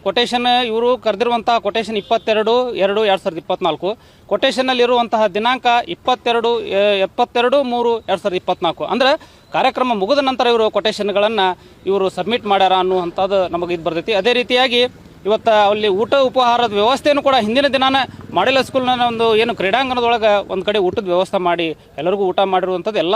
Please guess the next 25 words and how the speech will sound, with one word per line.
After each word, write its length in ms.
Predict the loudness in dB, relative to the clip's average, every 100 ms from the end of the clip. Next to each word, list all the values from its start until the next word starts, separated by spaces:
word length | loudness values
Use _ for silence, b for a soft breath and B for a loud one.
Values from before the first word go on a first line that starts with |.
| 0
ಫಲಾನುಭವಿಗಳು 440 | 2 0 2 0 2
ಗೊತ್ತೈತಿ. 340 | 0 -2 -2 -4 -6 b b
ಹಾಗಾಗಿ 320 | 0 0 2 0
ಅದೇ 120 | 2 2
ರೀತಿಯಾಗಿ 340 | 2 0 0 -2 -4 -8 -8
ಮುಖ್ಯ 180 | -2 0
ವೇದಿಕೆ 300 | 2 0 0 -2
ಅಂತ, 220 | -2 -8
ಮುಖ್ಯ 180 | -6 -2 0
ವೇದಿಕೆ 300 | 0 -2 -2 -2
ಮತ್ತು 160 | -4 -4
ಪೆಂಡಾಲ್ 300 | -2 0 2 0 0
ಸೌಂಡ್ 200 | -4 -6
ಸಿಸ್ಟಮ್ಗೆ 320 | -6 -4 -2 -2
ಅಂತೇಳಿ 260 | -2 0 0
ನಲವತ್ತೊಂಬತ್ತು 520 | 0 0 -2 -4 -4
ಲಕ್ಷ 120 | -4 -6
ರೂಪಾಯಿನ 300 | -2 0 0 -2 b b b -6
ಬಿಲ್ 120 | -4
ತೆಗಿತಾರ. 280 | -2 0 0 -2 b b -2
ಆದ್ರೆ 180 | 0 0
ಇವತ್ತು 300 | 0 -2 0 0 -2 b -6
ಆ 40 | -6
ಸ್ಟೇಜ್ 260 | -2 -2 0
ನೋಡಿದಾಗ, 300 | -2 0 2